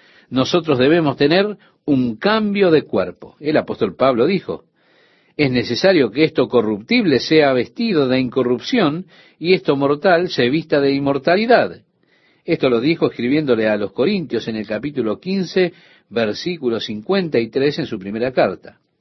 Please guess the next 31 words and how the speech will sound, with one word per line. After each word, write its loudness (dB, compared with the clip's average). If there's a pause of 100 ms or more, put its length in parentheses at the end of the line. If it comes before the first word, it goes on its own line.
(560)
Sí, 0
estimado 0
oyente, -2
un 0
día 2 (360)
yo 2
espero 2
ver 0
a 0
Dios, -6 (420)
pero 2
no 0
en 0
este -4
cuerpo, -2
sino -2 (300)
en -2
mi 0
nuevo 2
cuerpo. -4 (640)
Este -2
cuerpo 4
está 2
diseñado 0
para 2
la 0
tierra, -2
el -4
que -2
tengo 0
ahora. -4